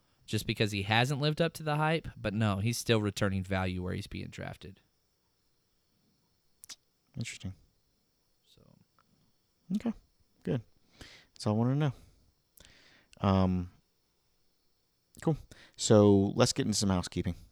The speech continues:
Speaker 1: Okay.
Speaker 2: Let's, uh, I, so there's two things I wanna do. One, I'm gonna give away this Juju Smith-Schuster autographed mini helmet to a subscriber.
Speaker 1: Ooh, I like it.
Speaker 2: You ready?
Speaker 1: Yep.
Speaker 2: How should I do this?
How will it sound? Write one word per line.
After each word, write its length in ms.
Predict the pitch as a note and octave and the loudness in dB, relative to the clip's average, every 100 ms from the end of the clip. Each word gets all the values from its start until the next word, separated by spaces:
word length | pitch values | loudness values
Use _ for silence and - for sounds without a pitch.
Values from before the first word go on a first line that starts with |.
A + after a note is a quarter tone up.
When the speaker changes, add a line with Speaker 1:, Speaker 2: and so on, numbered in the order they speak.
| - | -18
Speaker 1:
Okay. 260 | - F#3+ - _ _ _ _ _ _ - _ _ - - - - - - _ _ _ _ - | -8 -8 -8 _ _ _ _ _ _ -20 _ _ -20 -20 -20 -20 -20 -20 _ _ _ _ 2
Speaker 2:
Let's, 360 | A#2 D3+ - | 4 6 4
uh, 280 | D3 C3+ B2+ - | 6 6 4 4
I, 180 | G2+ - | 2 2
so 180 | - F2 | 0 2
there's 140 | E2 | 2
two 160 | - C#3 | 2 4
things 200 | A#2+ G2 | 4 4
I 60 | |
wanna 140 | F2+ E2+ | 2 2
do. 180 | - - - _ _ _ _ _ _ - | -4 -6 -12 _ _ _ _ _ _ -6
One, 520 | F#2 A2 D3 F3 E3 - | 4 6 6 2 -2 -4
I'm 80 | G2+ | 0
gonna 100 | F#2+ | 4
give 140 | F2+ | 4
away 160 | F#2 F#2 | 6 4
this 140 | F2 - | 2 -2
Juju 240 | F#2 F2+ | 0 0
Smith-Schuster 640 | - F#2+ - D#2+ - F2+ - _ - | 0 -2 -2 -2 -2 -2 -4 _ 2
autographed 480 | F2+ F2+ E2+ F#2 F#2+ | 4 4 0 0 0
mini 220 | F2+ E2+ | 0 0
helmet 440 | F2+ - C2+ - - - _ - | -4 -4 -6 -10 -20 -20 _ 0
to 140 | F#2 | 2
a 120 | C#2 | 4
subscriber. 480 | E2+ - - - - | 2 0 -2 2 4
Speaker 1:
Ooh, 360 | G4+ A4 G4+ - _ | 6 6 4 2 _
I 60 | - | -8
like 300 | B2 D#3 - | -2 -2 0
it. 140 | - _ _ _ _ _ _ _ _ _ - | -6 _ _ _ _ _ _ _ _ _ -4
Speaker 2:
You 120 | G2 | 0
ready? 160 | G2 | 2
Speaker 1:
Yep. 220 | G#2 D#3 - _ _ _ _ - - - _ - | 4 2 0 _ _ _ _ -20 -20 -20 _ 2
Speaker 2:
How 100 | B2+ | 4
should 160 | C3+ | 4
I 40 | G2+ | 2
do 120 | E2+ | 0
this? 280 | - - | -4 -8